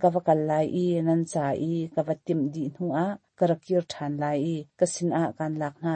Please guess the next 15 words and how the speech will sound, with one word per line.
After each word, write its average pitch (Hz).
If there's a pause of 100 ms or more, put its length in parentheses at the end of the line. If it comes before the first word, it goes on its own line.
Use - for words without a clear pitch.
lai. 165 (400)
Chun 196 (140)
ka -
um 180 (100)
nak 165 (160)
a - (160)
nan 170
ni 147 (120)
zong 160
nan 147
um 143
ve 143 (120)
lai. 156 (400)
Ka 180
kal 185